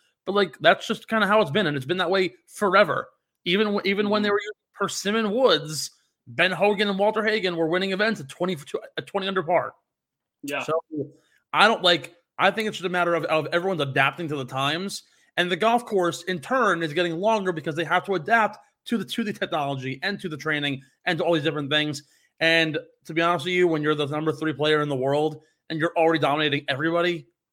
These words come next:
Speaker 1: just shut up. Like, you're already so good at, at your game. If they shorten it, he'd be even better. That's
Speaker 2: Yeah.
Speaker 1: what,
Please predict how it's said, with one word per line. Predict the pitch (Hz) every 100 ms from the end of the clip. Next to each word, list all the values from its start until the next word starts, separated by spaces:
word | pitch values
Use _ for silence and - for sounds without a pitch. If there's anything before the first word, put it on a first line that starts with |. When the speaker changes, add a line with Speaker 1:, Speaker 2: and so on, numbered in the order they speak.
| 143
Speaker 1:
just | 135 196
shut | - 120 110
up. | 117 - _ _ _ _ _ _
Like, | 151 160 139
you're | 147 175
already | 196 190 175
so | 135 - 175
good | 139 156
at, | 156 - -
at | 170
your | 165
game. | 143 160 175 165 - -
If | 190
they | 214
shorten | - 214 226 226
it, | 247 247 -
he'd | - 233
be | 175 220
even | 233 226 180
better. | 185 175 135 - _ _ _ _ _ _ _ _ _ -
That's | 160
Speaker 2:
Yeah. |
Speaker 1:
what, | 160